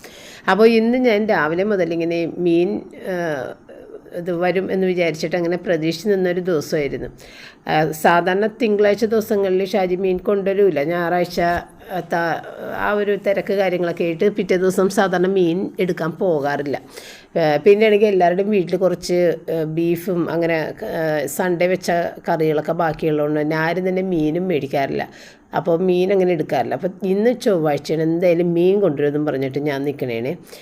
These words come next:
ആ, അപ്പോൾ നമ്മുടെ, ആ, റൂബി കുഞ്ഞിന്, ആ, രണ്ട് മുട്ട എടുത്തൊന്ന് ഓവനിൽ വെച്ച് വേവിച്ചിട്ട് കൊടുക്കാമെന്ന് വിചാരിച്ചേട്ടാ.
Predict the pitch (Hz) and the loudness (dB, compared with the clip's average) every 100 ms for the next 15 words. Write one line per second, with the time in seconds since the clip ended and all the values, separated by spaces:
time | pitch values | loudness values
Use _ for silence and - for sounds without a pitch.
0 | - - - 170 156 160 160 190 180 170 | -20 -20 -6 0 0 0 0 2 2 2
1 | 170 156 - 160 170 180 196 202 190 160 | 2 2 -2 -2 0 0 0 0 0 2
2 | 156 156 - - - 185 151 156 151 156 | 0 -2 -4 -10 -12 -6 -2 -2 -2 -2
3 | 156 156 202 156 156 147 147 139 135 139 | -4 -4 -2 -2 0 0 0 -2 -2 -2
4 | 147 151 151 147 143 135 135 131 156 - | -2 -2 -4 -2 -2 -4 -6 -8 -6 -4
5 | 135 127 131 131 131 123 120 - 143 127 | -4 -4 -4 -4 -4 -2 -4 -4 -6 -4